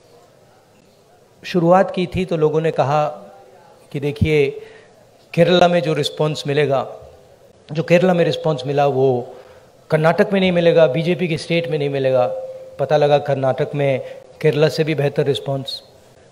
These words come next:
फिर कहा कि भाई, साउथ में मिला है, अब जब हम महाराष्ट्र पहुंचेंगे तो response नहीं होगा, महाराष्ट्र में South से भी अच्छा।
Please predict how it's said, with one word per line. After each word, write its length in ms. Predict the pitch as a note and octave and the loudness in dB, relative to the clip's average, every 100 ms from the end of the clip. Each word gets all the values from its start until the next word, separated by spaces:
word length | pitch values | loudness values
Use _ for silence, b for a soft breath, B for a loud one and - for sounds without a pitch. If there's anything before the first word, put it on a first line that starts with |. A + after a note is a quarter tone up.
| _ | _
फिर 100 | F#3+ | 0
कहा 240 | F#3+ E3 E3+ | 2 2 2
कि 140 | F3 | 0
भाई, 180 | D3 F3 | 0 0
साउथ 440 | - E3+ G#3+ A3 | 2 4 4 2
में 80 | G3+ | -8
मिला 220 | F3+ E3 | -4 -4
है, 380 | C#3 C#3 B2+ - _ _ _ _ _ _ _ | -2 -4 -8 -14 _ _ _ _ _ _ _
अब 240 | D#3+ C#3 C3 | -4 -4 -4
जब 200 | E3 D3 | -2 0
हम 340 | E3+ C3 B2+ B B B - | -2 -4 -12 B B B -10
महाराष्ट्र 380 | C#3+ F3+ F3+ A3+ | -2 -2 2 2
पहुंचेंगे 440 | G3 F#3 F#3+ F3+ | 2 -2 -2 -4
तो 140 | F3 E3 | -6 -6
response 400 | D3+ - D#3 A#2+ | -6 -6 -8 -6
नहीं 160 | C#3+ | -8
होगा, 400 | C3 B2+ B2+ A#2+ - - | -6 -4 -4 -4 -12 -12
महाराष्ट्र 500 | C#3 D3 C#3+ - F3 | -4 -2 -2 0 -2
में 200 | E3 E3 | 0 -4
South 260 | - D3+ D3+ | -2 -2 -2
से 160 | - | -4
भी 100 | F#3 | 0
अच्छा। 340 | F3 E3+ D#3+ | 0 0 -6